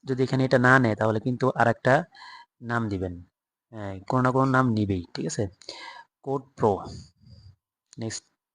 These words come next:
চাপ দিলাম, হ্যাঁ, আমার নামটা নিয়ে নিছে। ঠিক আছে, তারপর দেখুন এখানে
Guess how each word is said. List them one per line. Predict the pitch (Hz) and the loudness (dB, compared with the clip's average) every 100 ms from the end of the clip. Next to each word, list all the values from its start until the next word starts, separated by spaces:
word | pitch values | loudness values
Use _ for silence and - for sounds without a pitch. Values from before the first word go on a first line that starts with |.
| 131 120 | -18 -8
চাপ | 123 117 | -6 -4
দিলাম, | 120 117 160 - - - - - _ _ _ _ _ _ _ | 0 0 -2 -10 -16 -14 -14 -18 _ _ _ _ _ _ _
হ্যাঁ, | 117 104 | -10 -6
আমার | 104 107 | -2 0
নামটা | 113 110 120 | 0 2 4
নিয়ে | 117 | 4
নিছে। | 107 92 | 4 0
ঠিক | 104 139 | -2 -4
আছে, | - 104 - - - - - - _ | -2 -6 -6 -20 -20 -20 -20 -20 _
তারপর | 117 120 131 | -6 -4 0
দেখুন | 127 123 113 | 2 2 0
এখানে | 110 127 | 0 2